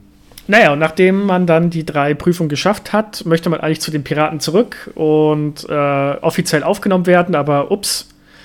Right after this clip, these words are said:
alle Piraten sind weg, entführt, zusammen mit der Gouverneurin Marley, denn der böse Geisterpirat LeChuck ist auf die Insel gekommen,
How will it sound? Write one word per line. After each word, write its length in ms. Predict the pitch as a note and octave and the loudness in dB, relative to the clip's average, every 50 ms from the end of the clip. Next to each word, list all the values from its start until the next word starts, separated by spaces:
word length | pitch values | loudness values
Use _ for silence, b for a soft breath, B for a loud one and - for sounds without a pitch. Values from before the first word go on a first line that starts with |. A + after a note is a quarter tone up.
| b b b b b b b | b b b b b b b
alle 160 | b D3+ D#3+ E3 | b 0 0 2
Piraten 420 | - F3+ E3 E3 D#3+ E3 F3+ E3 | 2 2 2 4 2 2 2 -2
sind 260 | C3+ C#3 C#3+ C3+ B2+ | -4 -2 -4 -2 0
weg, 340 | D#3 F#3+ G3+ - - - - - b b b b b b b b b b | 0 -2 -2 -4 -12 -14 -16 -18 b b b b b b b b b b
entführt, 840 | D3+ C#3+ C3+ - - - F3 F#3+ G#3 G#3+ A#3 A3+ - - - - - _ _ _ _ _ - - - | -4 -4 -4 -4 -2 2 2 4 4 4 2 2 -4 -10 -10 -10 -14 _ _ _ _ _ -20 -18 -12
zusammen 480 | - - D3 C#3 D3+ D#3 E3 E3 D#3+ | -10 -6 -2 0 0 2 2 0 0
mit 220 | D#3 D#3 D#3+ - - | 0 -2 -2 0 0
der 200 | D3 D3 D3 C#3+ | 2 2 2 0
Gouverneurin 580 | C#3+ D3 C#3 D3+ D3 D3 D#3 D3+ D3+ D3 C#3+ | -2 -2 -2 0 0 2 2 2 0 0 -2
Marley, 760 | C#3 C3+ C3+ C#3+ D#3+ E3 E3+ F3 E3+ F3 F3 E3+ E3+ - - b b b b b b b b b b b _ - | 0 0 0 2 2 2 2 4 4 4 2 2 0 -4 -10 b b b b b b b b b b b _ 2
denn 480 | C#3+ D3 D#3 D#3+ D#3+ D#3+ E3 E3 F3 - - _ _ _ _ _ _ _ _ _ - | 4 4 4 4 2 2 0 -2 -4 -8 -16 _ _ _ _ _ _ _ _ _ -12
der 320 | C3+ B2 C#3 C3+ C#3 C#3 | -6 -2 0 0 2 2
böse 380 | C3+ C3+ D#3+ G#3 G3 - A3+ E3 | 2 2 2 2 2 0 0 0
Geisterpirat 800 | - E3+ G#3 G#3 - - F3 E3+ - F3 E3 - D#3 D#3+ D#3+ - | 0 0 0 0 0 -2 -4 -4 -4 -4 0 0 0 0 0 -2
LeChuck 580 | D#3 D3+ - - G#3 A3 G#3+ - - - - | -4 -2 -2 -2 -2 -2 -4 -6 -18 -16 -14
ist 200 | - C#3+ - - | -12 -12 -10 -10
auf 120 | C#3 C3 - | -12 -12 -10
die 120 | - - | -10 -8
Insel 240 | C#3 C#3+ C3 B2+ C3 | -8 -6 -6 -6 -6
gekommen, 460 | C3 C3+ B2+ - - C#3 C#3+ F3 A3 | -6 -6 -8 -6 -6 -6 -6 -6 -8